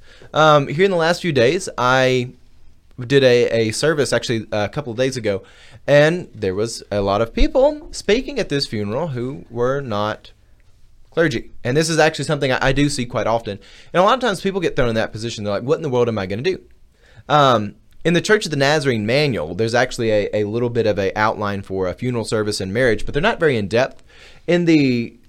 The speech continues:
the Church of the Nazarene, I don't think this is explicitly Nazarene, but there is the, also the, the Church Rituals Handbook, which is an expansion on that. But for a lot of people who aren't clergy, they look at something like this and they say, "Well, you know, I, I don't know that this helps me out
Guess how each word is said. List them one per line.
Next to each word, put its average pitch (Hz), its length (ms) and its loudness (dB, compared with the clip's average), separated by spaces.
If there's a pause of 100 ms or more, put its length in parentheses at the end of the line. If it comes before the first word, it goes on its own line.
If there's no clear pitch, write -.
the 120 220 -4
Church 175 240 -2
of 156 60 -4
the 139 60 -4
Nazarene, 131 640 -2
I 131 60 -2
don't 175 180 0
think 131 160 -6
this 110 140 -8
is 104 80 -4
explicitly 127 480 -8
Nazarene, 90 400 -10
but 123 340 -2
there 127 160 0
is 151 220 -4
the, 135 140 -2
also 123 300 -2
the, 95 280 -2
the 101 120 -6
Church 127 360 -4
Rituals 120 400 -2
Handbook, 127 500 -4 (200)
which 165 180 -2
is 147 100 2
an 147 80 2
expansion 214 600 0
on 107 160 0
that. 87 260 -6 (260)
But 180 160 4
for 185 100 6
a 185 40 8
lot 254 180 4
of 302 120 2
people 151 260 2
who 135 140 2
aren't 120 180 4
clergy, 185 380 0
they 120 120 4
look 180 200 0
at - 100 -4
something 143 260 -2
like 127 200 -2
this 123 180 -2
and 117 100 -4
they 113 60 -2
say, 113 180 0
"Well, 117 380 0 (680)
you 123 80 -2
know, 131 100 2
I, 139 240 4
I 139 80 6
don't 147 380 2
know 139 120 4
that 123 140 -2
this 127 180 -2
helps - 320 -4
me 113 140 -4
out 107 260 -4